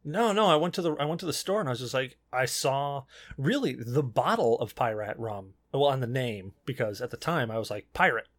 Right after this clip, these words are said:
pirate rum, pirate rum, I wanna grab that." Um, and the bottle was a really nice presentation. It looked like an old school, like, rum bottle. Like, you, you'd find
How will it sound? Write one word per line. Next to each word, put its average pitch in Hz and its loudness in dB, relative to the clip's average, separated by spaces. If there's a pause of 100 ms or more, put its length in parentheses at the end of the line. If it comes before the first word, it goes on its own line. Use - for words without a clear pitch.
pirate 160 4
rum, 123 0
pirate 151 6
rum, 131 -2
I 160 2
wanna 143 4
grab 131 4
that." 92 -8 (720)
Um, 104 -8
and 151 -2
the 151 4
bottle 170 -2
was 123 -6
a 131 -4
really 160 4
nice 160 -2
presentation. 170 -4
It 98 -10
looked 117 -8
like 127 -2
an 120 -2
old 120 -4
school, 123 -4 (880)
like, - -4
rum 170 2
bottle. 87 -4
Like, 98 -10
you, 127 -8
you'd 123 -4
find 127 -2